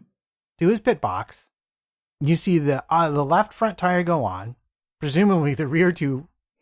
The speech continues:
tires go on, mediums. And the front jack guy <laughs> unscrews the t-, front tire on the right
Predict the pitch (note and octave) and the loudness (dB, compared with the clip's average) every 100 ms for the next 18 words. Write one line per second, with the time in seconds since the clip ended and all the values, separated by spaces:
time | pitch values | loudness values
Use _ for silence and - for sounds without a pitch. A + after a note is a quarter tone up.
0 | - C3 A#2+ B2 A#2+ B2+ G#2+ E2+ G#2 B2 | -8 -4 0 0 0 -2 -2 -4 -6 -2
1 | C#3+ G2 F#2+ D3 - _ _ _ _ _ | -2 -2 -6 -8 -12 _ _ _ _ _
2 | G3 G#3 G#3+ - B3+ C4 F3 D#3 D3+ B2 | 0 2 0 0 0 0 0 0 0 -8
3 | - A#2 - _ _ _ _ _ _ - | -8 -12 -14 _ _ _ _ _ _ -2
4 | E3 F3+ - - F#3 G3 F#3 D#3+ E3 - | 0 0 -2 -2 2 4 2 -2 -6 -8
5 | _ - E3+ - D3+ A#2+ C#3 D3+ G#3+ B2 | _ -2 -2 0 -2 -2 0 0 2 0
6 | G2 C3+ | -2 -8